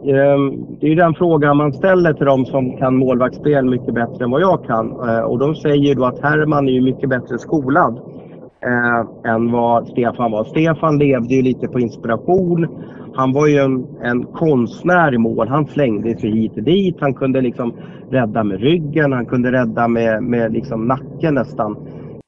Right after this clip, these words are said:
Eh, sen vart han ju bättre skolad, eh, allt eftersom. Herman har ju gått den långa vägen och är ju liksom mer en Henrik Lundqvist-målvakt som står rätt hela tiden. Eh, det Herman har, det är att han är extremt explosiv.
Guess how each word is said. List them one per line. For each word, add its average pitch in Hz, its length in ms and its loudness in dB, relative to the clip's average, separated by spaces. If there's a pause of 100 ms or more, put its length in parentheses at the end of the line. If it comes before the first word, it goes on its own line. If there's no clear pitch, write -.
Eh, 113 260 0
sen 143 160 0
vart 147 180 0
han 143 100 2
ju 131 60 2
bättre 131 380 -2
skolad, 117 460 0 (320)
eh, 110 360 0
allt 113 240 -4
eftersom. 123 540 -2 (320)
Herman 165 460 4
har 139 100 2
ju 123 60 2
gått 117 200 0
den 127 140 2
långa 117 320 2
vägen 127 400 2
och 117 100 -2
är 110 100 2
ju 110 220 0
liksom 110 320 -2
mer 131 340 4
en 113 280 -4 (540)
Henrik 117 340 0
Lundqvist-målvakt 131 1000 2
som 117 120 -8
står 113 280 -2
rätt 143 320 -2
hela 113 140 -2
tiden. 98 320 -6 (420)
Eh, 101 160 -2
det 123 100 0
Herman 151 440 2
har, 139 240 4
det 131 80 2
är 135 40 2
att 120 100 -4
han 117 160 0
är 104 180 -4
extremt 123 840 -2
explosiv. 117 760 -2